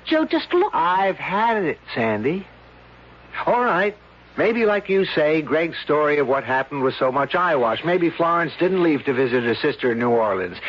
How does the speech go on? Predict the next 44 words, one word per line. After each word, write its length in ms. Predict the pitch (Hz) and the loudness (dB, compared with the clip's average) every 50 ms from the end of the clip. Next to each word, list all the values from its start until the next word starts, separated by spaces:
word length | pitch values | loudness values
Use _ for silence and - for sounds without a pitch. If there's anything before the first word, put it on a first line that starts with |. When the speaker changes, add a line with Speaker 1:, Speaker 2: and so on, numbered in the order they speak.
| - - - | -8 -6 -2
Speaker 2:
Maybe 240 | 123 147 160 160 165 | -2 0 0 0 0
she 160 | 156 - 170 | 0 -2 -4
didn't 300 | 165 151 208 233 254 240 | -2 0 0 0 0 -2
come 200 | 202 - 160 143 | -2 -2 -2 -2
back 300 | 123 123 120 117 107 - | 0 -2 -2 -2 -2 -2
unexpectedly 720 | 131 131 131 123 - - - 147 135 - - 127 117 123 | -2 -2 -2 -2 -4 -4 -4 -4 -4 -2 -6 -4 -2 0
while 180 | 117 120 117 110 | 0 0 0 2
he 100 | 120 147 | 2 2
was 160 | 147 135 110 | 2 2 0
asleep 380 | 127 113 - - 147 139 120 117 | -2 -4 -2 0 0 0 0 0
in 60 | 113 | -2
his 120 | 120 107 | -2 -2
bedroom. 520 | - 139 139 127 107 104 107 101 90 82 - - - - - - | 0 0 -2 -2 -2 -4 -6 -6 -6 -8 -10 -10 -8 -8 -10 -6
Maybe 300 | - 139 165 175 170 175 | -2 0 0 2 2 2
he 140 | 151 180 185 | 2 0 0
didn't 300 | 151 160 220 233 262 214 | 2 0 0 0 0 0
hear 260 | 180 170 165 147 135 | 0 2 2 2 2
a 20 | 123 | 2
noise 340 | 127 139 135 139 139 127 | 2 0 2 2 0 -2
in 100 | 123 117 | -4 -4
her 200 | 110 151 202 226 | -2 0 0 0
bedroom, 460 | 196 160 143 139 139 139 143 143 135 117 | 0 0 -2 -2 0 0 -2 -2 -2 -2
think 200 | - 175 170 147 | -2 -2 -2 0
it 60 | 151 | 0
was 160 | 139 131 110 | 0 0 0
a 60 | 120 | -2
prowler, 440 | - - 151 156 147 139 135 143 135 - - - - - - | -2 -2 -2 0 0 2 0 0 -2 -4 -8 -14 -16 -12 -6
panic 400 | - 165 165 160 160 151 - 147 | -4 -2 -2 0 -2 -2 -2 -4
and 120 | 131 120 | -4 -4
shoot 300 | - - 175 175 165 143 | -2 0 0 0 2 0
into 200 | 143 143 139 127 | -2 -4 -4 -2
the 100 | 127 135 | -4 -2
darkened 480 | 117 123 143 147 139 135 - 135 117 104 | 0 0 0 0 -2 -4 -4 -8 -4 -2
bedroom. 500 | 135 131 123 110 120 107 104 101 87 - - | 0 0 0 -2 -4 -6 -6 -8 -12 -8 -4
Eyewash. 680 | 190 233 240 214 190 139 120 110 104 98 98 - - | -2 0 0 0 0 0 -2 -4 -6 -8 -10 -10 -6
All 520 | - - 226 247 247 254 254 247 240 226 - - | -2 0 0 2 2 2 2 0 0 -2 -4 -4
eyewash. 680 | - 202 220 220 214 196 147 127 - 101 98 - - - - | -2 0 0 2 0 2 0 0 -2 -2 -6 -10 -12 -6 -4
But 80 | 143 | -2
don't... 200 | 135 160 170 - - - - - - | 0 0 -2 -2 -6 -12 -12 -4 -2
Speaker 1:
What? 180 | 277 294 - - - - - - 247 226 - - - - - | 0 0 0 -4 -10 -20 -14 -12 -12 -12 -12 -16 -20 -10 -10
Uh, 240 | - - - - - - - - - - - - - - - - - - - - - - - | -10 -6 -4 -4 -6 -6 -8 -18 -20 -20 -20 -20 -20 -20 -20 -20 -20 -20 -20 -20 -20 -10 -6
Speaker 2:
What 120 | - 160 | -2 -2
is 120 | 165 151 127 | -2 0 -2
it? 160 | 113 98 | -4 -4